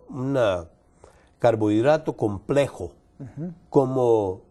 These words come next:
Speaker 1: pan integral, una tajada de pan integral, sin mantequilla, solo el pan integral, es suficiente para hacer que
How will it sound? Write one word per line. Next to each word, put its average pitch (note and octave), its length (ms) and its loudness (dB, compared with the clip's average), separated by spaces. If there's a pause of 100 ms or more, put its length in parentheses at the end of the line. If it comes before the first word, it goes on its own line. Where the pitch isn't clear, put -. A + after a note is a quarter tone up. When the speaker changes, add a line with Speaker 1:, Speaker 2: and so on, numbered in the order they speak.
(380)
Speaker 1:
pan C3 240 0
integral, A2+ 640 -2 (440)
una C#3+ 280 0
tajada D#3+ 460 -2
de A#2 100 0
pan B2+ 280 -2
integral, C3 600 -2 (260)
sin A3+ 280 -2
mantequilla, G#3+ 500 -6 (160)
solo C3+ 300 0
el E3 80 -2
pan C#3 180 -2
integral, C3 460 -8 (800)
es C3+ 180 0
suficiente C#3+ 800 -2 (260)
para A2 220 2
hacer B2+ 340 -2
que A#2+ 320 -4